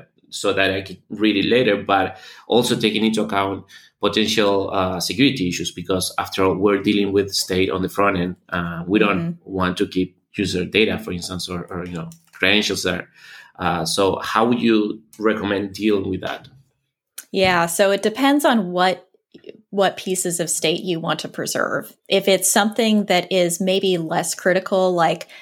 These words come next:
Speaker 2: maybe some user preferences, if they like dark mode or light mode, or some really basic user data that is not secure or needs to be secure,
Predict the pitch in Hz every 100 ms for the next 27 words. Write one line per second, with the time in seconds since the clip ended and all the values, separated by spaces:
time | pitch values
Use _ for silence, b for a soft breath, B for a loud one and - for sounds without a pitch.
0 | B B - 180 180 180 175 170 190 180
1 | 175 170 170 - 180 170 180 175 170 165
2 | - 175 170 160 175 165 165 170 - 190
3 | 190 202 175 180 170 170 170 - 175 165
4 | 165 170 175 170 165 160 160 - 175 175
5 | 185 185 180 170 170 170 175 - 170 185
6 | 185 190 185 185 170 165 165 170 165 165
7 | 165 - _ - - - - 180 175 175
8 | - 175 165 160 175 175 175 - 196 190
9 | 190 185 - 196 196 214